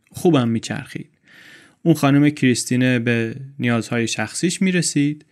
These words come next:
لاکشمی مسائل مالی رو رتق و فتق می‌کرد،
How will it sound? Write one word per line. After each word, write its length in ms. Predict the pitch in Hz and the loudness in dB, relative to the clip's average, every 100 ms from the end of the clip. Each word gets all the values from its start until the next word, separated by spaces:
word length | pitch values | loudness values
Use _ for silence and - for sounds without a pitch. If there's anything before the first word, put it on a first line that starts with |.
| _ - - _ | _ -20 -20 _
لاکشمی 760 | 127 123 120 - 135 131 120 120 | 2 2 0 -2 2 2 2 -4
مسائل 540 | 120 113 - 120 123 123 | -6 -4 -4 -4 0 0
مالی 460 | 120 113 113 131 | 0 0 4 4
رو 180 | 156 170 | 4 4
رتق 240 | 165 - | 0 -2
و 20 | 151 | -4
فتق 400 | 151 143 139 143 | 0 0 0 -4
می‌کرد، 540 | 139 139 131 139 - | -4 -4 -6 -8 -14